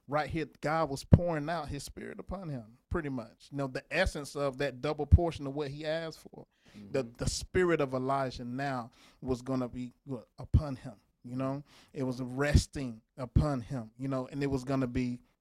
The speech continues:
Speaker 1: seen, evident. And sometimes we don't, this is another reason sometimes we don't like to
Speaker 2: Mm,
Speaker 1: operate.
Speaker 2: right.
Speaker 1: We don't wanna be recognized. Not everybody wanna be recognized for the anointing because we know it brings demand.
Speaker 2: Mm-hmm.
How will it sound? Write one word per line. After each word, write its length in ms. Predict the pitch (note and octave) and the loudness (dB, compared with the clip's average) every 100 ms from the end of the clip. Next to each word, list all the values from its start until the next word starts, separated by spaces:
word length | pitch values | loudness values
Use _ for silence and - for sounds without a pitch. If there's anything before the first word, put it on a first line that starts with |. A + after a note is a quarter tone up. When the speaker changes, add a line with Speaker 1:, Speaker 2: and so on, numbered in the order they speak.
| - | -10
Speaker 1:
seen, 560 | - - F3 C#3 A2 - - | -6 -2 -2 -2 -4 -10 -4
evident. 500 | D#3 C#3 B2+ A2+ G#2+ _ - - _ _ | -2 -2 -4 -6 -14 _ -20 -20 _ _
And 120 | D3+ | -4
sometimes 460 | C#3 F#3+ G3+ F#3+ D#3+ | 0 -2 0 0 2
we 100 | E3 | 2
don't, 300 | F#3 E3+ E3 - | 2 2 0 -4
this 220 | C#3 E3+ | -6 -4
is 140 | F#3 | -4
another 340 | D3+ D3 F3 G3 | -2 0 0 0
reason 240 | D3+ C#3 | -2 -2
sometimes 400 | C3 D3 D#3 C#3 | -6 -6 -2 -2
we 120 | B2+ C#3 | 0 0
don't 200 | C#3 C3+ | 2 0
like 200 | C3+ B2 | -2 -4
to 60 | |
Speaker 2:
Mm, 60 | A#2+ | -6
Speaker 1:
operate. 500 | D3+ G#3 C#3 B2 G2 - - | -4 -2 -2 -4 -6 -16 -18
Speaker 2:
right. 220 | A2 A2 - | -16 -16 -6
Speaker 1:
We 120 | D3+ | -2
don't 180 | D3 C#3+ | 0 0
wanna 120 | C#3 | 0
be 140 | B2+ | -2
recognized. 580 | B2 B2 A#2+ G#2+ G#2+ A2+ _ | -6 -8 -10 -18 -20 -20 _
Not 200 | C#3 F#3 | 0 2
everybody 380 | A#3 G#3+ F3 D3+ | 4 4 4 4
wanna 260 | C3 D#3+ E3+ | 2 0 0
be 140 | D3 | -2
recognized 840 | C3+ D3 C#3+ C#3+ B2 C3+ C3+ B2+ - | 0 -2 -2 -8 -4 -2 -2 -4 -6
for 260 | - C#3 A#2 | -6 -4 -4
the 180 | B2+ B2 | -10 -10
anointing 640 | A2+ A2+ C3+ G3 F#3 C#3 | -10 -6 -2 -2 -2 -6
because 280 | B2+ - C3 | -6 -6 -8
we 120 | C#3 | -8
know 260 | D3 D3 C#3+ | -6 -6 -6
it 160 | B2 | -8
brings 360 | B2 D#3 F3 D3 | -10 -10 -10 -10
demand. 340 | C3+ A#2+ A#2 A#2 _ _ A2 | -10 -10 -10 -14 _ _ -16
Speaker 2:
Mm-hmm. 300 | A2 G#2 | -14 -14